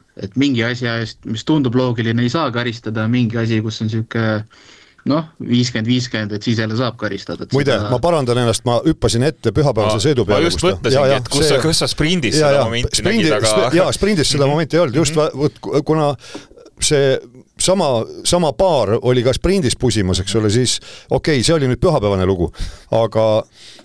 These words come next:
Speaker 2: aga
Speaker 1: Aa, jutt on
Speaker 2: laupäeval
Speaker 1: sama.
Speaker 2: oli siis see Ricciardo, Sainz ja Piastri, va-,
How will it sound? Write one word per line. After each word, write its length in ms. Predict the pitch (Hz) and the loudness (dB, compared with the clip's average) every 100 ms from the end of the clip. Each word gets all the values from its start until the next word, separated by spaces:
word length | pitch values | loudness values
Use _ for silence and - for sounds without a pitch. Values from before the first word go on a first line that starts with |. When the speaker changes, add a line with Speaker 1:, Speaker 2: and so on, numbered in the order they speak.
| - 113 | -6 0
Speaker 2:
aga 320 | 113 110 113 | 0 0 0
Speaker 1:
Aa, 60 | 113 | 0
jutt 80 | |
on 60 | 113 | 2
Speaker 2:
laupäeval 500 | 175 233 165 123 127 | 2 2 2 2 2
Speaker 1:
sama. 60 | 127 | 2
Speaker 2:
oli 140 | 127 | 2
siis 160 | 120 131 - | 0 0 0
see 140 | 131 | 2
Ricciardo, 480 | 135 127 180 196 151 | 0 0 2 2 2
Sainz 320 | 123 185 156 | 2 2 0
ja 60 | 120 | 0
Piastri, 380 | 170 196 - 120 | 0 0 0 2
va-, 120 | 120 | 2